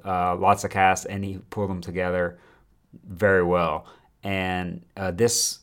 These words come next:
release date is February fourteenth, twenty nineteen. So two things on that. I'm gonna give Gore Verbinski the benefit of doubt that I think he's going to do a good job on this.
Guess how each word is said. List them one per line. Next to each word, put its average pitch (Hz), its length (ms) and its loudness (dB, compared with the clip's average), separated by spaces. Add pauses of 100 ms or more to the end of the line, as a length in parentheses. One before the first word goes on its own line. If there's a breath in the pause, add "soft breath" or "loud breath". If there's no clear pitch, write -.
(120)
release 107 380 -2
date 92 160 2
is 90 140 0
February 104 440 2
fourteenth, 98 540 -6
twenty 90 260 -10
nineteen. - 440 -10
So 85 100 -12
two 127 200 -6
things 101 260 -4
on 85 140 -6
that. 80 260 -10 (320 loud breath)
I'm 113 140 4
gonna 135 120 2
give 104 400 0
Gore 107 240 2
Verbinski 95 560 -2
the 87 100 -2
benefit 101 520 0
of 90 80 0
doubt 90 260 4
that 87 140 -2
I 85 60 -2
think 90 200 -6
he's 90 160 -8
going 87 380 -4
to 87 140 -8
do 85 200 -4
a 82 60 -4
good 85 200 -6
job 80 300 -6
on 80 160 -12
this. 78 280 -8